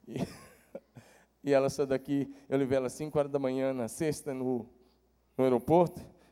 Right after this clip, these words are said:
e ela chegou lá dezoito e alguma coisa.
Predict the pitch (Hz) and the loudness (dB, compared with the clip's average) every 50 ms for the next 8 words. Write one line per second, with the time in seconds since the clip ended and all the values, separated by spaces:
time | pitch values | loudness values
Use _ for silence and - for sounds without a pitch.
0 | _ - 131 139 135 131 - - 135 127 127 127 127 127 123 123 113 101 - 131 | _ 0 2 2 2 0 -6 -8 -4 0 2 2 0 0 -2 -8 -10 -6 2 4
1 | 139 147 156 143 - 156 147 143 131 120 113 120 123 123 117 110 - - 107 101 | 4 4 4 2 -4 -6 -2 -2 -2 -2 -2 -4 -4 -2 -4 -6 -2 -2 -2 -2
2 | 98 - - | -2 -8 -14